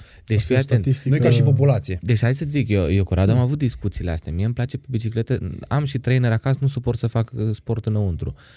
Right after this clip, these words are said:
Speaker 3: Ok.
Speaker 1: Uh, trecând peste faptul că, n-ai, am, am, am anumite îmbrăcăminte ca ciclism. Am văzut,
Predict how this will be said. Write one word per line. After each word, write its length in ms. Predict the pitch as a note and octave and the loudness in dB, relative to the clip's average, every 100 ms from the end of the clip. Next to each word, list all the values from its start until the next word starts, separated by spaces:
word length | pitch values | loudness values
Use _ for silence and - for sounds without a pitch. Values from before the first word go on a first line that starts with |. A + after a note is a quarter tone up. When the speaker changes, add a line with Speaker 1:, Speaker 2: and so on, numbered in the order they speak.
| - | -10
Speaker 3:
Ok. 120 | A#2+ | -4
Speaker 1:
Uh, 420 | A2+ C3+ G2+ F#2+ F2 - _ _ _ _ _ _ _ _ _ _ _ | -2 2 2 2 -2 -8 _ _ _ _ _ _ _ _ _ _ _
trecând 360 | A#2 G#2+ E3 | -4 -2 -4
peste 220 | D#3 C#3 A#2 | -2 -2 -2
faptul 320 | C#3+ C#3+ C#3+ | -4 -6 -6
că, 80 | E3+ | -4
n-ai, 180 | D#3 | -2
am, 180 | A#2 C#3+ | 0 0
am, 100 | D3 | 0
am 160 | C#3+ C#3+ | 0 0
anumite 360 | D3 D3 C#3 | 0 0 0
îmbrăcăminte 580 | C#3 C#3 C3+ C#3 C3 A2 | -2 0 0 0 0 -2
ca 120 | - | -4
ciclism. 440 | F#2+ F#2+ - D2+ C#2+ - - | -4 -4 -4 -6 -6 -14 -10
Am 180 | F#2+ G2+ | -6 -4
văzut, 460 | G#2 B2 C#3 C#3 | -2 -2 -4 -8